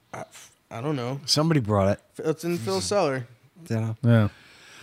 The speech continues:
Speaker 1: You know.
Speaker 2: Well, hey, you know, I'm glad that people got to, to do that. Other than that,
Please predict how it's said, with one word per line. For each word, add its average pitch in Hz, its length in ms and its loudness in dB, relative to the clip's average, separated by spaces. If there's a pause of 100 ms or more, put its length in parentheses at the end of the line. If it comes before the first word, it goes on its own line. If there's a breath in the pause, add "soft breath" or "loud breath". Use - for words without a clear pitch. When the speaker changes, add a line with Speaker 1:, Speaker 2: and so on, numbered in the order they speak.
Speaker 1:
You 143 80 -8
know. 165 60 4
Speaker 2:
Well, 180 320 8
hey, 151 440 2 (140)
you 135 60 4
know, 135 160 6
I'm 135 100 4
glad 143 400 4
that - 200 0
people 131 280 0
got 117 360 0
to, 113 260 0 (260)
to - 140 -4
do 120 220 4
that. 104 260 2 (120)
Other 135 280 2
than 120 100 0
that, 127 240 0